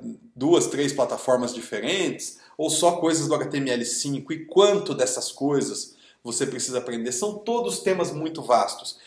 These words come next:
E é difícil montar esse currículo. Pra montar esse currículo, você precisa ter um professor, você precisa ter alguém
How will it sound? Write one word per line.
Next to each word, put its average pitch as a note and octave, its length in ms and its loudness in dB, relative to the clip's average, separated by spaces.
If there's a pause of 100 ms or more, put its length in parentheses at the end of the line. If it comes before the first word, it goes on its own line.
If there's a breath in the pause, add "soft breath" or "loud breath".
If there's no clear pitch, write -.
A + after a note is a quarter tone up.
(200 loud breath)
E G3+ 60 8
é G#3+ 40 8
difícil B3 680 2
montar C#3+ 440 2
esse A2+ 260 -2
currículo. - 440 -14 (420 loud breath)
Pra C4 200 4
montar E3+ 360 4
esse C#3 200 0
currículo, D#3 520 -4
você E3 240 2
precisa G3 340 -2
ter A3 60 -2
um G3+ 80 0
professor, F3 480 0
você F#3 60 0
precisa F3 200 -6
ter E3 100 0
alguém - 520 -2